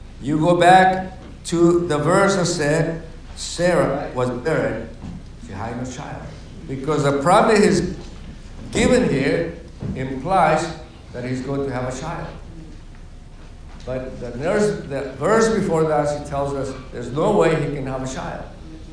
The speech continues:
right? And so, uh, that's strange that, uh, we will be given a promise knowing that there's no way the promise can be fulfilled. So sometimes,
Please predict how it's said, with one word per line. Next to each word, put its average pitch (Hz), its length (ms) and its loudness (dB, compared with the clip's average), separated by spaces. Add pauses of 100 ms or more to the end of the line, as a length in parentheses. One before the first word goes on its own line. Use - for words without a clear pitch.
(100)
right? - 360 -4 (1800)
And 120 160 -12
so, 127 380 -6
uh, 117 200 -4 (200)
that's 151 200 -8
strange 156 640 -4
that, 123 240 -6
uh, 117 320 -4 (1120)
we 131 120 -4
will 131 240 0
be 156 360 0
given 147 240 -2
a 131 140 0
promise 139 720 -4 (960)
knowing 147 380 0
that 120 280 -4
there's 127 160 -8
no 143 140 -2
way 143 340 0
the 131 180 -4
promise 131 340 -6
can 123 160 -8
be 120 80 -6
fulfilled. 113 480 -8 (1500)
So 160 260 -2
sometimes, 202 600 -4